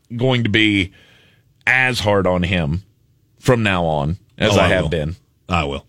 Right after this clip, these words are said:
Speaker 1: Why?
Speaker 2: Uh, t-, you can't make up for ten years in two weeks. <laughs>
Speaker 1: I don't know. He's one of those guys that I always said I don't think he could be the best player on a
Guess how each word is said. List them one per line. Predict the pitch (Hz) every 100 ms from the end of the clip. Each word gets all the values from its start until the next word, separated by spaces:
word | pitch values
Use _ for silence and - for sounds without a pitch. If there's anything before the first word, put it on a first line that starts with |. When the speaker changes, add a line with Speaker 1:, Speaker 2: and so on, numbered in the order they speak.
| -
Speaker 1:
Why? | 120 247 254 87 - _ _ _
Speaker 2:
Uh, | 87 92 95 - -
t-, | - 113 113
you | 107 113 147
can't | 180 185 196 165
make | 143 151 123
up | 143 -
for | 104 90 -
ten | - 135 139 127
years | 120 131 151 151 -
in | 110 104 87 -
two | 113 113 101
weeks. | 87 65 - -
<laughs> | - - - - - - - - - - - - - - _ - _ _ _ _ - - - -
Speaker 1:
I |
don't | 147 180
know. | 131
He's | 135
one | 113 117
of | 117
those | 120
guys | 120 131 123
that | 117
I |
always | 120 123 123 117
said | 165 110
I |
don't | 107 104
think | 120 113
he | 107
could | 113
be | 120 113 - - - -
the | - 127
best | 101 120 -
player | 117 113 123 139
on | 120
a | 120 120 113